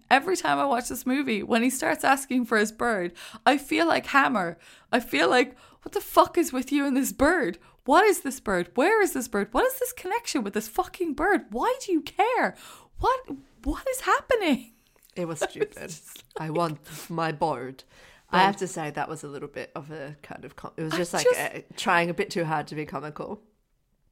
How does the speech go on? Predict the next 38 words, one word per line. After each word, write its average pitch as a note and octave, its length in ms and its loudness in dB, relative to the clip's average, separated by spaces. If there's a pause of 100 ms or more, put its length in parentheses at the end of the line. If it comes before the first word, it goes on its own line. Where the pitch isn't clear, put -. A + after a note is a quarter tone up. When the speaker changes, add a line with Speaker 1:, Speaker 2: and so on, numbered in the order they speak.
(220)
Speaker 1:
Yeah, E4+ 300 2
it - 120 -2
was, D#4+ 300 -6 (380)
uh, - 100 0 (160)
Speaker 2:
<laughs> - 140 -18
And B3 120 -2
also B3+ 220 -2
cockatoos, G3 720 -6
can C5 80 -2
I - 100 -2
just F4+ 200 -4
Speaker 1:
No. - 80 -8
Speaker 2:
say, D3+ 80 -6
between E3+ 360 -8
me D#3+ 160 -8
and D#3 120 -10
you, C#3+ 240 -10 (400)
they G#3 100 -10
suck. - 600 -8 (1160)
I D#4 140 0
just, G4+ 220 -2
like, E4+ 280 0
wow, C#4 280 0
do A#3+ 400 -4
people B3 280 -8
think B3+ 200 -8
this G#3 160 -10
is G#3 120 -8
exotic? G3 600 -8
Because F3+ 240 -10
in F3 80 -8
this G#3 160 -6
fucking D#3 300 -6
country, C#3 360 -14
let D3 140 -14
me C#3 60 -16
tell - 240 -14
you, - 80 -16